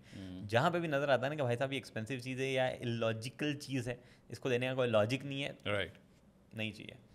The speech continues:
Speaker 2: तो वो, अ, चीज़ जो है वो भी क्लैरिटी, सैनिटी मेंटेन करनी है। हालांकि उससे बहुत लोग तो अफेक्ट नहीं होते हैं,
Speaker 1: हम्म,
Speaker 2: तो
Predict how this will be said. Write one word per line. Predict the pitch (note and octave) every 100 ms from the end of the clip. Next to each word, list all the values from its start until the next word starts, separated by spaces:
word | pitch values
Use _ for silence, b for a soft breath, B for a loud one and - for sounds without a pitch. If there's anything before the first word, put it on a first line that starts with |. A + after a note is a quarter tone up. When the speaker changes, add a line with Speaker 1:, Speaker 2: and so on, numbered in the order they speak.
| b b -
Speaker 2:
तो |
वो, | C3 D#3 G3
अ, | - G#2+ B2 B2 A2+
चीज़ | A#2 C#3 C#3
जो | B2+
है | B2
वो | D3
भी | D#3
क्लैरिटी, | D#3 B2 A2+ A#2+
सैनिटी | C3+ A#2+ A2+ B2+
मेंटेन | A#2 A#2+ C3
करनी | C#3+
है। |
हालांकि | C#3+ C#3+ D3+
उससे | D#3+ C3 -
बहुत | C#3 A#2+ B2 C#3 C#3 C3 A#2+
लोग | B2+ C3
तो | C3
अफेक्ट | C3+ C3+ -
नहीं | G#2 B2
होते | G2 -
हैं, | - -
Speaker 1:
हम्म, | A#2
Speaker 2:
तो | G#2 E2